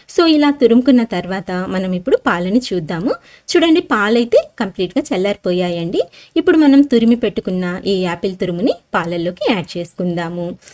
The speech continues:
ఇలా ఈ యాపిల్ తురుముని కూడా యాడ్ చేసుకున్న తర్వాత ఒకసారి అంతా బాగా కలుపుకొని ఇప్పుడు సర్వింగ్ గ్లాసెస్‌ని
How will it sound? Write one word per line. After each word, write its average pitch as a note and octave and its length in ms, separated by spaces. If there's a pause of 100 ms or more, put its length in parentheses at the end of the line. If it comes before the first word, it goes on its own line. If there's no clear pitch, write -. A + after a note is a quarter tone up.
(240)
ఇలా A#3+ 140 (180)
ఈ - 20 (100)
యాపిల్ F#3+ 320
తురుముని F#3+ 380
కూడా F3+ 140 (120)
యాడ్ F3+ 200
చేసుకున్న F#3 280 (120)
తర్వాత D#3+ 300 (160)
ఒకసారి F3+ 380 (100)
అంతా F3+ 220 (140)
బాగా D#3+ 280
కలుపుకొని F3 500 (440)
ఇప్పుడు - 200 (240)
సర్వింగ్ F#3 300
గ్లాసెస్‌ని F3+ 400